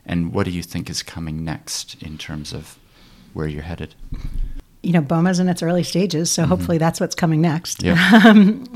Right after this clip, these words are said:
Speaker 2: stay tuned. But I do think that that approach that we're taking at boma
Speaker 1: Mm-hmm.
Speaker 2: is really what's needed in the world. When I was involved with Singularity University, you know, I spent a lot of time helping organizations understand the nature of exponential technological change,
Speaker 1: Mm-hmm.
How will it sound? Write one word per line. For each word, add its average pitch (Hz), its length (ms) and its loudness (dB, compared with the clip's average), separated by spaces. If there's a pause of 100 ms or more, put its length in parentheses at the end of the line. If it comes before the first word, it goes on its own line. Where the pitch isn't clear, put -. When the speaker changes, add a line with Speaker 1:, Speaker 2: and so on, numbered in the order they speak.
(200)
Speaker 2:
stay 190 260 4
tuned. 180 400 4 (340)
But 196 220 2
I 185 140 6
do 202 220 2
think 185 600 -2
that 185 300 -4
that 165 380 0 (400)
approach - 760 2 (180)
that 196 120 -2
we're 180 120 -4
taking 175 360 -2
at 226 100 -6
boma 247 480 -2
Speaker 1:
Mm-hmm. 95 280 -6 (560)
Speaker 2:
is 170 720 2 (400)
really 185 260 8
what's 160 380 0
needed 170 480 6
in 175 140 -4
the 185 80 -8
world. 180 400 -14 (400)
When 190 240 -2
I 190 120 2
was 185 140 2
involved 185 360 4
with 180 100 0
Singularity 175 420 2
University, 165 800 0 (400)
you 208 140 2
know, 180 60 6
I 180 80 4
spent 190 340 0
a 185 80 -2
lot 175 200 4
of 156 120 -4
time 175 320 4
helping 170 280 2
organizations 170 680 0
understand 165 420 -2
the 165 40 -2
nature 165 260 -4
of 151 60 -6
exponential 170 640 -8
technological 185 520 -8
change, - 520 -10
Speaker 1:
Mm-hmm. 85 200 -10